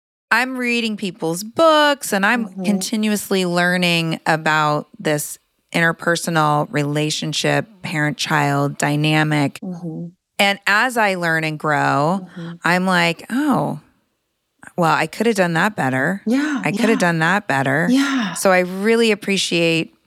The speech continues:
Speaker 1: you talking about self-forgiveness.
Speaker 2: Yeah.
Speaker 1: I'm also thinking to myself, like, I'm so in awe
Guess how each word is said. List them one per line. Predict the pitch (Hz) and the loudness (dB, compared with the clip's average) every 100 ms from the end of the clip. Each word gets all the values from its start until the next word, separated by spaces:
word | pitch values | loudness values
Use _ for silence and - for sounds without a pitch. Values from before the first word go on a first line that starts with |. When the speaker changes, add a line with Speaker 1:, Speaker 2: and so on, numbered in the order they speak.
| _ - | _ -2
Speaker 1:
you | 160 | -2
talking | 160 160 151 151 | 0 -2 -2 -4
about | 147 139 - | -2 -2 -2
self-forgiveness. | 147 143 - 143 143 - 131 131 | -4 -4 -6 -6 -4 -2 -4 -4
Speaker 2:
Yeah. | 113 95 - _ _ | -8 -12 -16 _ _
Speaker 1:
I'm | 185 190 | 0 4
also | 214 262 - 233 208 190 185 - - | 4 2 2 2 4 2 -2 -8 -8
thinking | - 190 190 175 | -6 -4 -4 -4
to | 175 | -4
myself, | 160 156 - 156 151 151 - _ _ _ _ | -4 -4 -2 -2 0 -4 -10 _ _ _ _
like, | 190 - | -6 0
I'm | 233 285 | 0 0
so | 311 - 214 202 202 - | -4 -2 2 4 2 0
in | 180 170 - | -4 -4 -4
awe | 139 139 143 160 196 220 | -2 0 2 2 0 -2